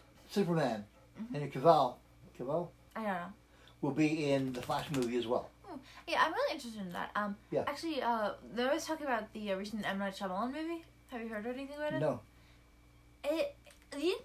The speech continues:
Speaker 2: the first book is re-, the book is based off is really interesting, but I, he basically did, like, a happy ending, basically. 'Cause, okay, the plot, spoilers. The plot of the movie basically goes, these people go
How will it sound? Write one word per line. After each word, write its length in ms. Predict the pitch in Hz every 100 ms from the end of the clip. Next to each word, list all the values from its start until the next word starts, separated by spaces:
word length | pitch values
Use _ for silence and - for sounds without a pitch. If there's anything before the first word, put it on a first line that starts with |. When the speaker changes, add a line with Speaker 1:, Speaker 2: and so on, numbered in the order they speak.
| -
Speaker 2:
the 60 | 320
first 200 | 466 466
book 120 | 466
is 160 | 381 294
re-, 220 | 220 233 - - -
the 80 | 233
book 180 | 269 330
is 120 | 339
based 180 | 254 285
off 180 | 339 262
is 100 | 208
really 220 | 240 247
interesting, 360 | 208 240 311 339 - - - -
but 120 | 262
I, 220 | - 147 - - - - - - - - -
he 260 | 262 320 311 -
basically 440 | 339 403 403 359
did, 220 | 240 277 254
like, 120 | 254
a 40 | 214 -
happy 260 | 190 202 220
ending, 380 | 196 190 233 311
basically. 420 | 311 302 330 381 370 - - - -
'Cause, 180 | 214 - -
okay, 180 | 233 - - 226
the 80 |
plot, 300 | 233 320 359 - - -
spoilers. 540 | - 247 185 - - - - - - - - -
The 60 |
plot 160 | 262 415 381
of 80 | 339
the 60 | 285
movie 180 | 269 233 226
basically 380 | 240 277 202 214
goes, 240 | 202 190 190 - -
these 140 | 233 240
people 180 | 302 349
go 260 | 294 277